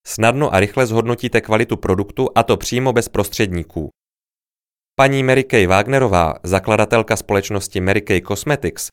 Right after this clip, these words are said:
moc dobře věděla, že má vynikající produkty péče o pleť, protože je používala i sama. Dostala je od místního kosmetologa, který svým pacientům, příbuzným a přátelům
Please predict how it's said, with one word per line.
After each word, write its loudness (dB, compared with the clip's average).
moc 2
dobře 2
věděla, 2
že -2
má 4
vynikající -2
produkty -2
péče 2
o -2
pleť, 0
protože 2
je 6
používala 0
i -2
sama. 0
Dostala 4
je 4
od 2
místního -4
kosmetologa, 0
který 0
svým -6
pacientům, -2
příbuzným -4
a -4
přátelům 2